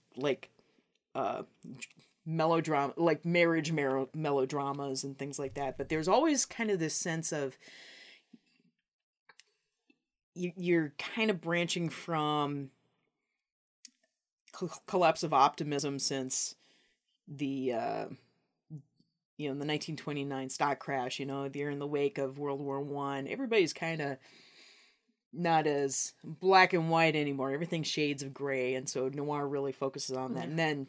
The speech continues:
Speaker 1: World
Speaker 2: Both
Speaker 1: War Two
Speaker 2: literally
Speaker 1: hits.
Speaker 2: and figuratively,
Speaker 1: Both
Speaker 2: shades
Speaker 1: lit-,
Speaker 2: of gray.
Speaker 1: yes.
Speaker 2: Uh-huh.
Speaker 1: And there are a few color noirs that
Speaker 2: Mm-hmm.
Speaker 1: come in into the fifties, and,
Speaker 2: Nice.
Speaker 1: but it's, it's, it's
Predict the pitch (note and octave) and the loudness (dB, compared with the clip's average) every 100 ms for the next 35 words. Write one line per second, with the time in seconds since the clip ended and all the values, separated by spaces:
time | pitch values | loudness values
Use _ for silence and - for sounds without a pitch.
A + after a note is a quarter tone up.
0 | - D#3 D3 G#3 F3 G3+ - A3+ G#3+ F#3+ | -6 -2 4 6 6 6 8 8 8 8
1 | - B3 G3 G3 - A#3 A#3 G#3+ G#3 E3+ | 10 10 10 8 8 6 8 6 6 2
2 | E3 D3+ G#3 G#3 G3+ F#3 F#3+ G3+ G3 F3+ | 2 4 8 8 10 8 10 10 8 8
3 | F#3+ F3 E3+ F3 F3+ F3+ F#3 F#3 F#3 G3 | 8 8 8 8 10 10 12 10 10 8
4 | A#3 - - D#4 G#4 C#5+ C5 F4+ F4 E4+ | 6 2 -4 4 8 10 8 10 8 8
5 | A#3+ - G#3 G3 F#3+ D3+ C#3 C#3 C#3 F#3+ | 4 4 8 8 6 2 2 2 0 2
6 | E3+ F#3+ E3+ D#3 D3+ D3 D3 A#2 D3+ D3 | 2 2 0 0 0 0 -2 -4 -6 -4
7 | C3+ C3 D3 C#3 - C#3 C#3+ D#3+ - - | -6 -4 -2 -4 -4 -6 -4 -4 -4 -4
8 | D3+ D3 C#3+ - C#3+ C#3 - - - - | -6 -6 -8 -8 -6 -6 -6 -14 -18 -20
9 | _ - D3+ - - - - _ _ _ | _ -6 -4 -4 -6 -6 -14 _ _ _
10 | _ _ _ - - - _ _ _ - | _ _ _ -20 -20 -20 _ _ _ -20
11 | - - E3 - - - F#3 | -14 -4 -4 -2 -4 0 -2